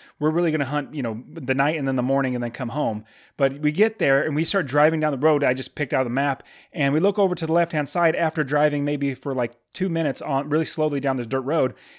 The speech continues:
And we look over, my boy says, "Hey, look at deer." And we see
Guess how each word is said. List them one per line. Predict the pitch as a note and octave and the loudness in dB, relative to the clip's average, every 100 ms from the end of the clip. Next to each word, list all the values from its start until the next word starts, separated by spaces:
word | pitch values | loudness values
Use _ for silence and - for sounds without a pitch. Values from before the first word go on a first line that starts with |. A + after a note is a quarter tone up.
| - | -4
And | |
we | D3+ | 2
look | D3 F#3 | 4 4
over, | G#3 F3 | 2 2
my | D#3+ | 2
boy | C#3+ D#3 D#3 | 2 4 2
says, | D3 D3+ C#3+ | 2 -6 -2
"Hey, | A3 C4+ | 0 0
look | B3 C#4 | 0 -2
at | G#3+ G#3+ | -4 -4
deer." | D#4 D4 D#3+ B2+ - - _ | 0 4 4 2 -10 -20 _
And | D#3 | -2
we | D#3+ | 0
see | F3+ - G#3+ G3+ F3 | 0 0 2 0 -2